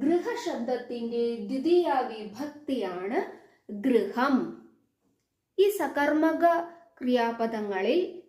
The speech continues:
എപ്പോഴും കർമ്മപദം ദ്വിതീയ വിഭക്തിയിൽ തന്നെ ആയിരിക്കും. പൊതുവെ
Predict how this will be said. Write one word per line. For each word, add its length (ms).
എപ്പോഴും 400
കർമ്മപദം 800
ദ്വിതീയ 420
വിഭക്തിയിൽ 880
തന്നെ 360
ആയിരിക്കും. 600
പൊതുവെ 460